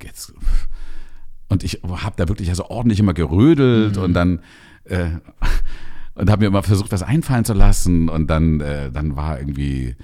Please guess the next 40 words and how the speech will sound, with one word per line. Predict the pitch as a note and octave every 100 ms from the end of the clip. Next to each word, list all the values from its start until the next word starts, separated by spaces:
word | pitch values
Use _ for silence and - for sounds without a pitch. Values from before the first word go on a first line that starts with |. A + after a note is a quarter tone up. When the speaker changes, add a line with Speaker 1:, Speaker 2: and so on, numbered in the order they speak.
| - - - - - _ - - -
Speaker 1:
äh, | F2+ F#2 F#2
war | G#2
draußen, | E2+ F#2 A#2+ A#2 F#2+
wurde | G2
gerade | F2+ F#2 F#2 E2 -
im, | E2 D#2+
im | D#2+ -
Hof | C3 -
da, | F#2 F2+ F2+ E2
äh, | E2 D#2
hat | - E2+
der | C#2+ B2
Hausmeister | C3+ G#2+ G2 - D#2+
irgendwie | D2+ D2+
Gras | - G#2 C#3
angesät | - G2+ G2 F2+ F#2
gehabt, | - D#2+ E2
hab | D#2
ich | -
gesagt, | D#2+ D2+ - C#2
also, | C2+ C2+ A1+ -
äh, | B1 D#2
„Leute, | G2 G2+ D2+ C2 - -
da | - D2
draußen | C#2 G2 -
bei | E2
uns | - -
gibt's | D#2+ E2
heute | -
Gras, | D#2 A#2 D3+ -
äh, | F#2 F2
bei | D2+ E2
euch | F#2+
kann's | - E2+
eine | F2+
Pizza | D3+ A#2+
geben, | A2 G#2+ A2 - - - -
äh, | F#2+ F#2+ G2 G2 F2+ F2
also | F#2+ F#2 F#2 E2 F2
schnell | - C3+ D3+